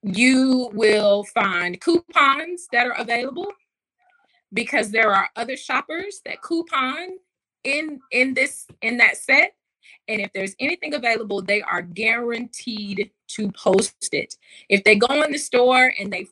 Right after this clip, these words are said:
find some special way to buy a couple of items, it's not gonna cost a lot of money, they'll post it and you can take advantage of those savings. So the group is called Couponing at Food Lion and it is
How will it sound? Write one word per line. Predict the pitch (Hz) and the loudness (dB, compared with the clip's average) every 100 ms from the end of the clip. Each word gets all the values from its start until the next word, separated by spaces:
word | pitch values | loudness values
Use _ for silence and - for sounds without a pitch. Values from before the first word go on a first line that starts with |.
| - | 0
find | 240 262 269 269 262 - | 2 2 0 -2 -4 -6
some | 285 247 | -6 -6
special | 254 - 233 285 269 | -8 -10 -6 -6 -4
way | 240 247 | 0 0
to | 233 | 0
buy | 208 220 226 | -2 -2 -2
a | |
couple | - 262 240 | -4 -8 -6
of | 233 | -4
items, | - 226 233 226 208 | -2 -4 -6 -12 -18
it's | 190 214 | -14 -6
not | 214 226 | 0 0
gonna | 240 240 | -2 -6
cost | - 233 240 | 0 0 0
a | |
lot | 214 214 208 | -6 -6 -6
of | |
money, | 220 220 226 233 - _ _ _ - | -8 -8 -8 -10 -16 _ _ _ -6
they'll | 233 262 | -4 0
post | - 285 - - | 2 2 0 -8
it | 202 - _ _ _ - | -10 -12 _ _ _ -12
and | 214 | -8
you | 220 | -8
can | 262 254 | -8 -6
take | 254 226 | -4 -4
advantage | 233 208 214 202 196 - - | -4 -4 -4 -6 -8 -12 -10
of | 214 | -8
those | 202 208 - | -6 -6 -6
savings. | 202 190 170 165 - - - | -6 -6 -10 -16 -18 -18 -2
So | 233 | 2
the | 196 | 4
group | 196 294 - | 2 0 0
is | - | -4
called | - 208 196 | 2 4 2
Couponing | - 302 330 339 349 285 285 262 | 0 0 2 2 4 2 2 -2
at | - | -4
Food | 247 240 | -8 -6
Lion | 220 208 202 190 | -4 -2 -2 -4
and | 185 | -6
it | 196 | -2
is | 220 202 196 | 0 0 -2